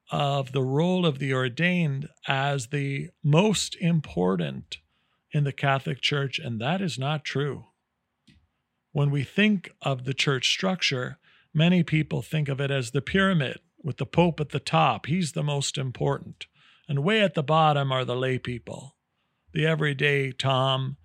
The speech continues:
and Sharons of the world. And that's not the case. The structure of the church, actually, friends, is an inverted triangle, where at the base, where the most people are, they are the most important, and the Pope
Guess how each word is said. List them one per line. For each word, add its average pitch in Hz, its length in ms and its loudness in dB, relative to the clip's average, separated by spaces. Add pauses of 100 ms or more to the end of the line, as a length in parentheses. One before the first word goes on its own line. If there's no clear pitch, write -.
(220)
and 127 140 -2
Sharons 131 520 0
of 123 140 -4
the 127 100 -4
world. 131 460 -8 (600)
And 175 120 0
that's 208 280 0
not 175 260 2
the 160 80 -4
case. - 640 -4 (680)
The - 80 -4
structure 180 480 2
of 135 80 -4
the 127 120 -6
church, 196 420 0
actually, 131 500 -2
friends, 139 460 -2
is 147 200 -2
an 147 200 0 (160)
inverted 143 680 4
triangle, 110 800 -4 (800)
where 143 220 2
at 143 120 0
the 127 120 -2
base, 175 640 -2 (300)
where 135 420 0
the 131 80 2
most 175 400 4
people 160 380 0
are, 87 320 -2
they 151 240 4
are 226 120 2
the 160 120 0
most 139 320 -2
important, 127 500 -4
and 143 140 -2
the 127 80 -2
Pope 196 480 0